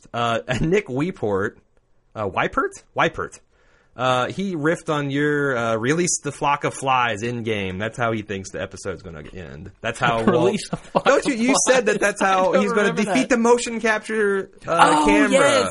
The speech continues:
Speaker 2: yes. He's just gonna release a flock of flies
Speaker 1: You
Speaker 2: in
Speaker 1: don't
Speaker 2: the lab.
Speaker 1: remember your own jokes.
Speaker 2: You're
Speaker 1: Jeez
Speaker 2: right.
Speaker 1: Louise. Um, so Jake Waldron on Facebook says that, uh, our podcast won the highlights of his week. Um,
Speaker 2: Cool.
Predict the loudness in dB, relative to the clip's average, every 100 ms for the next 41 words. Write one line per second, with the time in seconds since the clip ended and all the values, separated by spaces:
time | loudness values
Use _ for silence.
0 | -4 -4 0 2 0 0 -4 -2 0 0
1 | 0 -2 -4 -2 -2 -2 -2 0 0 0
2 | 0 2 4 2 0 0 0 -2 -2 -2
3 | 0 0 2 2 0 -4 -8 -6 -6 -8
4 | -12 -18 _ -10 -8 -6 -6 -8 -10 -12
5 | -14 _ _ -16 -6 -4 -4 -4 -4 -2
6 | -2 -2 -4 -6 -8 -8 -4 -6 -6 -10
7 | -8 -4 -4 -4 -6 -8 -6 -4 -2 -2
8 | -2 -4 -6 -10 -10 -6 -6 -8 -12 -14
9 | -12 -10 -12 -16 _ _ _ _ _ _
10 | -12 -8 -6 -6 -6 -6 0 2 2 0